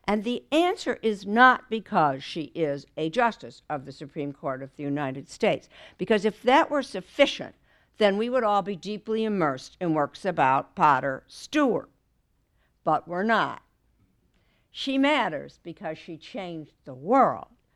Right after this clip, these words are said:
She changed the world for women. And if you're thinking about justices who changed the world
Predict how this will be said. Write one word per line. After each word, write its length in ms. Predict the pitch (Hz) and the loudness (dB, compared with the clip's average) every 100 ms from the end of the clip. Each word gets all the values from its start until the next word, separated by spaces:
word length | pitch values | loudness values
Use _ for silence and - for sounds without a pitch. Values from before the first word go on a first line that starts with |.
| _ - | _ -10
She 240 | - 233 | -4 -4
changed 500 | - 226 175 165 - | -2 -2 -2 -6 -6
the 80 | 170 | -2
world 440 | 175 165 139 131 - | 4 6 6 4 -4
for 260 | - 147 127 | 0 0 2
women. 420 | 143 170 127 - _ _ _ _ _ _ _ - | 4 4 2 -6 _ _ _ _ _ _ _ 0
And 220 | 175 165 | 2 2
if 200 | - 185 | 0 -4
you're 100 | 165 | -4
thinking 540 | 147 - 294 285 294 277 | -4 0 0 2 0 0
about 480 | 220 202 170 165 - | 4 6 6 4 0
justices 760 | 226 220 - 165 - 127 123 | 4 4 0 -16 -12 -12 -12
who 140 | 156 | -14
changed 520 | 143 - 202 202 202 - | -8 -2 0 0 -4 -2
the 100 | 226 | 0
world 360 | 226 226 233 | 4 4 2